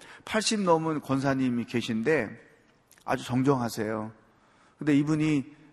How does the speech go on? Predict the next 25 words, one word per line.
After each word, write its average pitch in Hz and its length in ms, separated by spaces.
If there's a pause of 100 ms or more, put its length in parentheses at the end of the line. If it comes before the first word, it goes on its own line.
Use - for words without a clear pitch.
에, 120 520
"권사님, 135 440
연세가 151 380
어떻게 147 260
되세요?" 135 560
누가 139 220
물으면 135 380
대답을 131 480
안 104 180
해. 104 160 (1400)
왜 185 480
연세를 190 560 (240)
말씀 151 400
안 131 160
하시냐고 147 380
그러면 131 460 (480)
나이 127 260
많다고 123 480
자를까 175 540
봐 107 260 (1300)
대답을 120 400
안 82 140
하시는 69 300
거예요. - 220 (760)
그래서 156 140